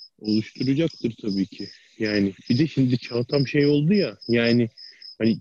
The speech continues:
çocukları da, yani mesela eğitimde de aynı hikayeler var. Yani hani ona hazırlamaya çalışıyor herkes falan. Hani tabii ne kadar hazırlayabiliyor tartışılır belki ama yani haz-,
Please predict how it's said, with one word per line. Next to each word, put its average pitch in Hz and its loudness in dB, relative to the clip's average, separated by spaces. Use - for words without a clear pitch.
çocukları 139 -2
da, 139 0
yani 117 2
mesela - -4
eğitimde 131 0
de 175 0
aynı 117 2
hikayeler 101 -2
var. 85 -6
Yani 98 -4
hani 101 -6
ona 131 0
hazırlamaya 101 0
çalışıyor 85 -14
herkes - -20
falan. 92 -2
Hani 101 0
tabii 95 0
ne 104 2
kadar 110 0
hazırlayabiliyor 104 2
tartışılır 107 -2
belki 101 -2
ama 170 -2
yani 98 -6
haz-, 107 -2